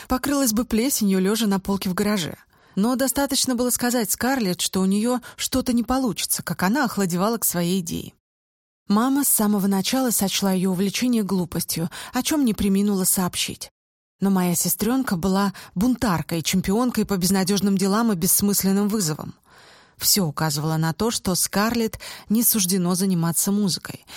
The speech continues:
Именно поэтому она решила, что стать музыкантом — её единственный путь. В музыкальном классе средней школы Квинстауна стояла пианино.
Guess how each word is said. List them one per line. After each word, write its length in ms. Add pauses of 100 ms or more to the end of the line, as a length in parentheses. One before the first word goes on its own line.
(180)
Именно 340
поэтому 640
она 160
решила, 520 (220)
что 320
стать 280
музыкантом — 680 (200)
её 340
единственный 720
путь. 380 (880)
В 80
музыкальном 520
классе 440
средней 400
школы 340
Квинстауна 720
стояла 440
пианино. 640